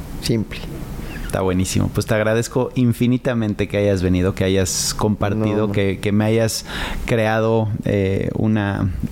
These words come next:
Speaker 2: que me hayas dado un, un rayito de esperanza de que sí podemos, chavos, sí lo vamos a
Speaker 1: Claro que se
Speaker 2: lograr.
Speaker 1: puede.
Speaker 2: Sí vamos a, a lograr nuestras redes sociales.
Speaker 1: No, y si
Speaker 2: Este
Speaker 1: ahí hay un creador de contenido, que, bueno, una persona que quiere ser creadora, no lo detiene nada.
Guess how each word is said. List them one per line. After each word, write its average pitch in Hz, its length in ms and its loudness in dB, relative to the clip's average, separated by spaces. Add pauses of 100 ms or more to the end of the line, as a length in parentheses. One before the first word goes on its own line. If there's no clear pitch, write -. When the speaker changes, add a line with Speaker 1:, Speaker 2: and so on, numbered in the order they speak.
(120)
Speaker 2:
que 123 100 -2
me 123 120 2
hayas 127 220 2
dado 110 300 2
un, 104 460 0
un 110 140 2
rayito 107 400 0
de 98 80 0
esperanza 101 500 0
de 101 140 0
que 110 80 2
sí 143 160 0
podemos, 123 420 2
chavos, 95 320 0
sí 143 220 0
lo 127 160 2
vamos 110 180 0
a 120 40 2
Speaker 1:
Claro 143 260 2
que 147 80 -2
se - 40 0
Speaker 2:
lograr. 101 140 -2
Speaker 1:
puede. 120 320 2 (160)
Speaker 2:
Sí 135 240 0
vamos 123 380 0
a, 101 140 2
a 95 200 2
lograr 104 340 2
nuestras 101 320 0
redes 101 220 0
sociales. 98 520 0 (200)
Speaker 1:
No, 139 160 4
y - 100 2
si 117 80 0
Speaker 2:
Este 117 120 2
Speaker 1:
ahí 127 180 4
hay 135 280 2
un 131 180 0
creador 131 240 2
de 131 80 -2
contenido, 120 640 0 (200)
que, 104 220 2
bueno, 110 260 2
una 117 160 2
persona 113 240 0
que 104 60 -6
quiere 117 140 0
ser 117 180 -2
creadora, 117 480 2 (580)
no 113 720 2
lo 123 140 2
detiene 117 320 0
nada. 120 500 0